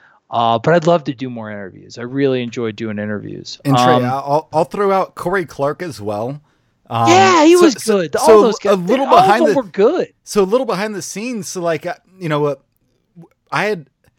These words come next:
Speaker 2: I knew Corey because, uh, you know, he was writing for the Tallahassee Democrat when I was in college, writing for the F S U and, and, uh,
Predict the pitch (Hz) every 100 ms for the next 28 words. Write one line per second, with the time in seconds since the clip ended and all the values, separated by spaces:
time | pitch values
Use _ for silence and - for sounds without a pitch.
0 | _ - 202 202 240 - 160 165 180 180
1 | 156 170 131 143 135 147 156 143 226 143
2 | 175 170 151 143 117 151 139 139 127 175
3 | - 135 120 120 123 123 117 - 135 147
4 | 131 104 _ _ _ - 139 147 143 131
5 | 127 135 - 120 135 139 127 113 113 117
6 | 120 110 104 104 104